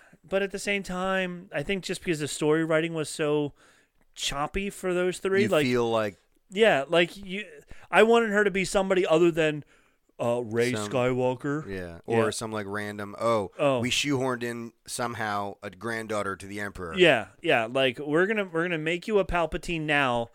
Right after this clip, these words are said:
Speaker 1: with twenty minutes left in the ninth movie, and then after that, you're gonna, you're gonna, uh,
Speaker 2: You're gonna be a Skywalker.
Speaker 1: yeah, become a
Speaker 2: That'd be great.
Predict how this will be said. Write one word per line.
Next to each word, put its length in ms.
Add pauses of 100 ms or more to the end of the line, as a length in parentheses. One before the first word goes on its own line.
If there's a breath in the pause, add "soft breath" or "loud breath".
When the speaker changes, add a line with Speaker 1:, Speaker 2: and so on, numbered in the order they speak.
(220 soft breath)
Speaker 1:
with 280
twenty 260
minutes 320
left 220
in 100
the 60
ninth 320
movie, 440
and 200
then 160
after 320
that, 120
you're 120
gonna, 240 (480 soft breath)
you're 180
gonna, 240
uh, 200
Speaker 2:
You're 80
gonna 100
be 60
a 20
Skywalker. 500
Speaker 1:
yeah, 160
become 340
a 40
Speaker 2:
That'd 100
be 60
great. 80